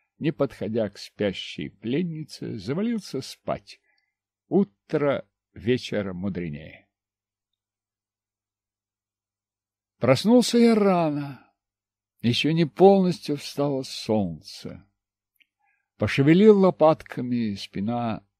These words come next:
давала о себе знать. Откинул халат, которым укрывался,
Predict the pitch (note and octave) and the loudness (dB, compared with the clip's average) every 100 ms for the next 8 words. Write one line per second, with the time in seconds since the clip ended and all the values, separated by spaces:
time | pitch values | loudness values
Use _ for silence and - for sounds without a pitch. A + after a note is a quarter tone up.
0 | _ F#2 G#2 B2 G#2+ D#2 D#2 D#2 E2 - | _ -6 -2 -2 -4 -6 -10 -14 -16 -12
1 | F2 E2+ E2+ D#2+ G2 E2+ - - _ _ | -8 -6 -6 -6 -4 -6 -10 -20 _ _
2 | _ _ _ _ _ _ A2 A#2 - F#3 | _ _ _ _ _ _ -6 -4 2 2
3 | F#3 E3+ C#3+ C3 B2+ D#3 F3 - - _ | 4 2 0 0 2 4 0 -2 -20 _
4 | _ _ B2+ A#2+ C#3 C3+ C3 B2+ A#2 B2 | _ _ -6 -4 -4 -2 -4 -4 -2 0
5 | C3+ C3+ B2 - G#2+ | 0 -2 -4 -8 -8